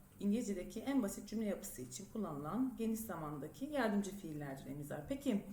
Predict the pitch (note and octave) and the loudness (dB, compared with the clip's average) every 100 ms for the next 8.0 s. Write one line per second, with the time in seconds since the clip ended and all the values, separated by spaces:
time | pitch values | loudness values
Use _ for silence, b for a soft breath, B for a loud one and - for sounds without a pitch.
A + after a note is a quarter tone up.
0 | B B B B G#3 A#3 A3 C4+ F#4 C4+ | B B B B 2 4 6 4 4 2
1 | C4 B3+ A3 A3 A#3 B3+ D#4 C4+ D#3 D#3+ | 2 4 2 2 0 2 4 4 2 0
2 | - - - - - - - - D#4 D4+ | -2 -6 -14 -18 -18 -20 -18 -8 2 4
3 | G#3+ G#3+ C#4+ A3+ D#4 E4 - G3+ D#3+ D3 | 4 4 2 2 2 2 2 2 2 0
4 | C#3 C#3 G3 B3 A#3+ A3+ A3+ A3+ A#3+ B3+ | -2 0 2 2 4 4 4 2 4 6
5 | C4 - G3 F3+ F3+ E3 E3+ G3+ D#4 - | 6 4 0 0 -2 -2 -2 0 -2 0
6 | A3 F#3 B3+ - C#4 C4+ C#4 B3+ - B3+ | 2 4 4 2 0 2 4 4 0 2
7 | B3+ B3 B3 B3 - D3+ C#3+ B2+ B2+ - | 6 6 6 2 2 0 0 -4 -6 -10